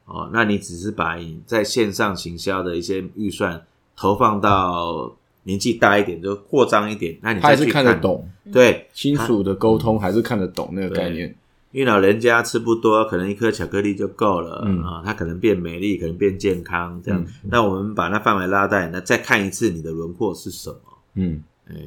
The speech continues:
Speaker 1: 不要一直受A C Nielsen 的资料告诉你的。
Speaker 2: 对。
Speaker 1: 嗯。
Speaker 2: 对，对，对，对，对。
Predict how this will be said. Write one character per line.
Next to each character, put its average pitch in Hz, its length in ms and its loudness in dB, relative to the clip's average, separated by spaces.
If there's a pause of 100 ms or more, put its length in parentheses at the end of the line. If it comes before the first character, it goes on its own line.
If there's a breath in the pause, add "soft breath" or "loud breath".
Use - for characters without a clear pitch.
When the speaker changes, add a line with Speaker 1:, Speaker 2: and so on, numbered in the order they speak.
Speaker 1:
不 104 80 2
要 120 160 6
一 117 80 2
直 104 160 -4
受 101 360 0
A 104 140 -2
C 110 180 -6
Nielsen 101 520 -6 (280)
的 87 200 -8
资 - 260 -8
料 92 340 -4 (220)
告 113 180 0
诉 101 200 -6
你 78 180 -12
的。 71 120 -18
Speaker 2:
对。 - 200 -12 (320)
Speaker 1:
嗯。 80 240 -8
Speaker 2:
对， 92 100 -4
对， 82 140 -6
对， 80 160 -12
对， 53 180 -12
对。 - 140 -14